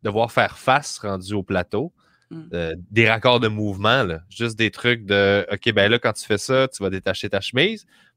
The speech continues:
Speaker 1: Ben là, tu détaches un bouton. La prochaine scène, vous allez la retourner. » Genre, on l'a tournée, je pense, quarante fois, la scène, là. Fait que c'était de le faire tout le temps de la même façon à chaque fois pour que les ra-, les mouvements soient les mêmes à caméra.
Speaker 2: Mm.
Speaker 1: Je tourne la tête au même moment.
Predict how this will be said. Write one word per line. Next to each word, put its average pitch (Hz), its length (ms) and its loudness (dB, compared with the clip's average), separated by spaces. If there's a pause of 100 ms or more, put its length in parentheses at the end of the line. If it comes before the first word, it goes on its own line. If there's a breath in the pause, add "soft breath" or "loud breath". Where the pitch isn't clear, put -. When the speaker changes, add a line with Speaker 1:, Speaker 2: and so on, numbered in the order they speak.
Speaker 1:
Ben 98 100 0
là, 104 140 2
tu - 160 -14
détaches 98 300 -2
un 101 60 -2
bouton. 135 400 2 (380 soft breath)
La 110 200 6
prochaine 113 360 -2
scène, 135 280 2 (140)
vous - 120 -4
allez 107 120 4
la 117 100 6
retourner. » 117 400 -2
Genre, 104 280 -2
on 107 100 2
l'a 107 120 -4
tournée, 120 280 -2
je - 60 -16
pense, 110 200 -4
quarante 101 400 0
fois, 120 220 2
la 107 100 2
scène, 127 300 -8
là. 131 100 -10 (420)
Fait 110 140 2
que - 60 -8
c'était 117 180 4
de 113 80 4
le 107 60 6
faire 117 300 4
tout 156 180 4
le 127 80 0
temps 131 200 2
de 120 60 -4
la 107 100 2
même 120 220 0
façon 120 460 0
à 104 60 -2
chaque - 300 0
fois 123 340 4
pour - 220 -6
que 107 100 0
les 101 180 0
ra-, 95 140 -4 (200)
les 107 160 -4
mouvements 104 340 -2
soient 104 200 0
les 95 100 0
mêmes 101 300 -2
à 95 60 0
caméra. 95 320 -4
Speaker 2:
Mm. 110 40 -4
Speaker 1:
Je - 60 -10
tourne 113 180 0
la 101 120 2
tête 110 220 2
au 98 80 -2
même 117 180 0
moment. 117 400 0